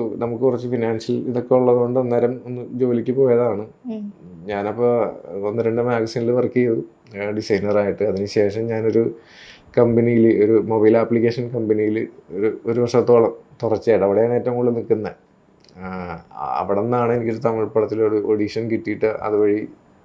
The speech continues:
Speaker 1: ആ സിനിമയിൽ കിട്ടി, നിശബ്ദം എന്ന് പറഞ്ഞൊരു പടം. പിന്നെ ഞാൻ വിചാരിച്ചു നിർത്താം, ആ, കാരണം അവിടെ ഇവിടെ എനിക്ക് പറ്റണില്ല.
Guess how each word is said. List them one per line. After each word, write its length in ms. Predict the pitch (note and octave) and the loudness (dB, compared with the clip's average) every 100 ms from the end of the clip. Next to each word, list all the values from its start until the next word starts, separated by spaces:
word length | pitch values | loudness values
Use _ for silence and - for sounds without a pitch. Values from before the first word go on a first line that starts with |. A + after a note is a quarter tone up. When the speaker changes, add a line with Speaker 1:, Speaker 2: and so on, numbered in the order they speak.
| - | -8
Speaker 1:
ആ 80 | G2+ | -6
സിനിമയിൽ 380 | G#2 A2 G#2 G#2+ | -2 0 0 0
കിട്ടി, 360 | A2+ - G#2+ F#2+ | 0 -2 -4 -4
നിശബ്ദം 400 | A#2 A2 G#2 G#2 | -2 -2 0 0
എന്ന് 120 | G#2 | 0
പറഞ്ഞൊരു 280 | F#2+ G2 F#2 | -2 -2 -2
പടം. 280 | F#2 F#3 - _ _ _ - - _ _ | -2 -4 -10 _ _ _ -20 -20 _ _
പിന്നെ 180 | C3+ C3+ | 4 6
ഞാൻ 140 | D3+ C#3+ | 6 6
വിചാരിച്ചു 320 | C#3+ C3 A#2+ | 6 6 6
നിർത്താം, 460 | C3 A2 A#2 F#2+ - _ _ _ _ _ - D#2 | 4 6 4 2 -4 _ _ _ _ _ -12 -4
ആ, 300 | F#2+ F#2 F2 F2 C#2+ - - B2+ | -2 0 -2 -4 -6 -10 -2 2
കാരണം 200 | B2 C3+ | 4 6
അവിടെ 280 | C3+ C3+ | 6 6
ഇവിടെ 220 | D#3+ C#3+ C#3 C#3+ C3+ - | 8 6 4 2 -4 -4
എനിക്ക് 220 | B2+ B2+ | 0 2
പറ്റണില്ല. 520 | C3 A#2+ A2 G2+ D#2+ | 2 4 2 2 0